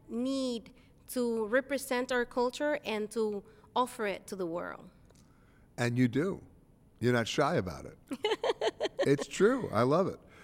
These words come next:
Speaker 2: What's special about Punta Cana to you?
Speaker 1: Well, Punta Cana, Punta Cana represents,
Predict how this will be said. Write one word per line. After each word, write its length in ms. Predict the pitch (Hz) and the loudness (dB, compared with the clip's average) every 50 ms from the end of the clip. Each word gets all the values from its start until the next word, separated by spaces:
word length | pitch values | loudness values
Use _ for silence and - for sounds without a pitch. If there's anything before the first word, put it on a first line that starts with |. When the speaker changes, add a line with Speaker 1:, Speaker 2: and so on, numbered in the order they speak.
| - - - - - - - - - - - - _ - | -20 -20 -20 -20 -20 -20 -20 -20 -20 -20 -20 -20 _ -4
Speaker 2:
What's 260 | - - - - - | 0 2 2 2 0
special 440 | - - - 180 165 - - 170 139 | -2 0 2 2 2 4 4 2 4
about 240 | 127 123 110 - - | 4 2 2 2 2
Punta 300 | - 139 120 - 110 101 | 0 2 2 0 -2 -2
Cana 340 | - - 98 95 92 95 - - | -2 -2 -4 -4 -4 -6 -8 -8
to 100 | - 85 | -8 -8
you? 200 | 69 76 76 - - - - - - - - - - - - 196 | -8 -10 -12 -14 -18 -20 -20 -20 -20 -20 -20 -20 -20 -20 -10 -6
Speaker 1:
Well, 260 | 220 196 143 - - - - - - - - - - - | -4 -4 -4 -4 -8 -14 -20 -20 -20 -20 -20 -18 -8 -6
Punta 240 | 302 320 - 349 | -4 -2 -2 -2
Cana, 400 | - - 311 311 302 294 277 - - - - - | 0 0 2 2 2 2 0 0 -4 -6 -6 -4
Punta 200 | 285 285 359 - | -4 -4 -4 -4
Cana 200 | 339 320 311 269 | -2 0 0 0
represents, 580 | 277 277 - 254 - - 240 220 233 220 - | -2 -4 -4 -6 -6 -2 -2 -2 -2 -4 -8